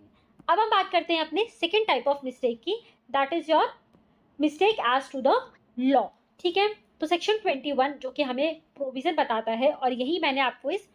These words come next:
box के अंदर exact क्या provision हमको बोलता है बेयर Act का वो दिया है। So इसमें भी क्या बोला है, "A contract is not voidable"।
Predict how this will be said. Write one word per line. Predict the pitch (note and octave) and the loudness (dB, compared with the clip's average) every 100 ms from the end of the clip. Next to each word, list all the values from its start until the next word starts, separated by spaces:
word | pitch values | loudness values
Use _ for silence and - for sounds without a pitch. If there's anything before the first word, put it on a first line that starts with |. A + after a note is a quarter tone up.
| _ _ - | _ _ 0
box | C#4 C#4 - | 0 0 -2
के | |
अंदर | C#4+ C#4 G#4 - | -2 0 -2 -2
exact | B3+ - E4+ E4+ - | -6 0 0 0 -2
क्या | D#4 F4 | 2 2
provision | F4 C4+ C4 C#4 | 0 0 0 -2
हमको | A#3 B3+ | -2 -2
बोलता | A#3 A3 A#3 | -2 -2 -2
है | A#3+ | -4
बेयर | A#3+ A#3 | 0 0
Act | A3 - E4+ | 0 -2 -2
का | G#4+ - _ _ | -2 -6 _ _
वो | B3 C#4+ | 2 2
दिया | A#3 G3 | 2 -8
है। | F3+ A3 A3 _ _ | -12 -20 -20 _ _
So | E4+ A4 - _ _ _ E4 | 2 2 0 _ _ _ -8
इसमें | E4+ F#4+ | 0 0
भी | |
क्या | F#4+ F#4 | 4 2
बोला | F4+ F4 | 4 2
है, | G4 F#4+ | 2 0
"A | - D4 D4+ | -2 0 2
contract | C4+ D4+ D4+ F#4+ | 2 0 -2 -4
is | G#4+ _ _ A#3 | -6 _ _ -4
not | C4 E4+ - - A3+ | 0 0 -2 -14 0
voidable"। | A#3+ G#3+ G3+ G3 | 2 2 -4 -12